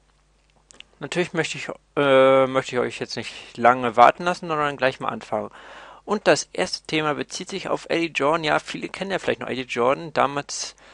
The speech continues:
mit seinem Jordan-Team unterwegs in der Formel eins. Und er hat jetzt gesagt, Sebastian Vettel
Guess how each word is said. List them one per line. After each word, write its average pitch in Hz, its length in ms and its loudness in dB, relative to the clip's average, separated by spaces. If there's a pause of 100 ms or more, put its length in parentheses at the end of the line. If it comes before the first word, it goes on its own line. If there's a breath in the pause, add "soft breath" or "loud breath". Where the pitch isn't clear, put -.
(160 loud breath)
mit 139 240 -4
seinem 127 340 -4
Jordan-Team 135 1040 -4
unterwegs 113 540 -10
in 120 60 -8
der 113 100 -10
Formel 117 240 -4
eins. 143 320 -2 (960 loud breath)
Und 180 640 0 (1200 loud breath)
er - 160 2
hat - 140 0
jetzt - 180 -8
gesagt, 165 500 2
Sebastian 175 680 2
Vettel - 420 -8